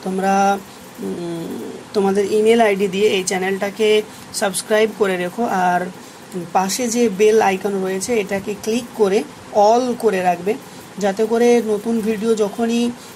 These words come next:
আপলোড হবে তখনই তোমাদের কাছে নোটিফিকেশনটা সবার আগে পৌঁছে যাবে। আর কোনো সময় নষ্ট না করে তোমরা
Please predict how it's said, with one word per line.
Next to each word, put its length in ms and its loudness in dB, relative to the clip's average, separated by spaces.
আপলোড 360 2
হবে 260 2
তখনই 400 -4
তোমাদের 320 -4
কাছে 320 -4
নোটিফিকেশনটা 800 -6
সবার 300 0
আগে 300 0
পৌঁছে 260 -6
যাবে। 260 -2
আর 460 -2
কোনো 180 -2
সময় 320 -2
নষ্ট 280 -4
না 260 -4
করে 180 0
তোমরা 440 0